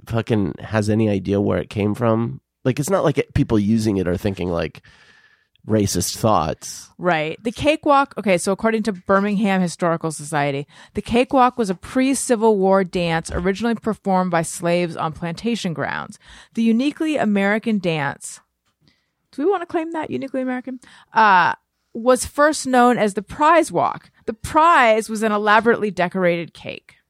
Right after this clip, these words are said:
Speaker 2: I need to know a little more about the cake, but I hear what they're saying. So anyway, I hope this was an enjoyable, what's a not problematic way to say cakewalk?
Speaker 1: I don't know, but the depth of evil that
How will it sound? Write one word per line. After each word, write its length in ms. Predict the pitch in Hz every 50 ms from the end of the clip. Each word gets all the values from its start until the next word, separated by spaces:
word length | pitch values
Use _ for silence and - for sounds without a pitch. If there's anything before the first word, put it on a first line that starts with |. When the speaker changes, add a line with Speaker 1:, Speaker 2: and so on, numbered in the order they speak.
| _ _ _ _ _ _ _ _ _ _ _ _ _ _ _ _ _ _ _ _ _ _ _ -
Speaker 2:
I 120 | 226 247
need 180 | 269 294 311 285
to 120 | - 262
know 240 | 233 220 214 208 196
a 40 | 180 170
little 340 | 175 175 196 220 247 277 302
more 220 | 339 339 339 339
about 220 | 339 370 359 349
the 80 | - 381
cake, 440 | - - 359 370 339 147 - - - _ _ _ _ _ - - - _ - 190 -
but 280 | 208 196 185 175 - -
I 100 | - 185
hear 240 | 180 - - 180 160
what 140 | 143 135 -
they're 120 | 98 -
saying. 440 | 160 - - - - - - - 196 - _ _ _ _ _ _ _
So 140 | - 247
anyway, 280 | - 240 254 240 214 196
I 80 | 190 202
hope 180 | 240 254 247
this 140 | 262 254 196
was 160 | 240 233 202
an 80 | 220 202
enjoyable, 760 | 190 185 202 - 202 196 196 190 185 180 175 175 165 156 160
what's 220 | 190 220 - -
a 100 | 269 226
not 460 | 196 180 180 175 170 170 180 - -
problematic 580 | - 196 180 180 180 175 170 156 147 160 156 -
way 160 | 160 156 147
to 60 | - 151
say 400 | - - 151 123 120 98 - - _ _ _ -
cakewalk? 400 | - 160 - - 147 135 - -
Speaker 1:
I 140 | - 135 139
don't 120 | 139 135
know, 160 | 135 135 131
but 180 | 120 120 - 98
the 100 | 117 120
depth 480 | 101 - - 135 123 139 - - - 151
of 160 | 120 104 -
evil 720 | - 113 113 113 107 101 110 113 113 107 104 104 110 - - _ -
that 720 | 113 107 104 113 110 101 95 92 80 - - - -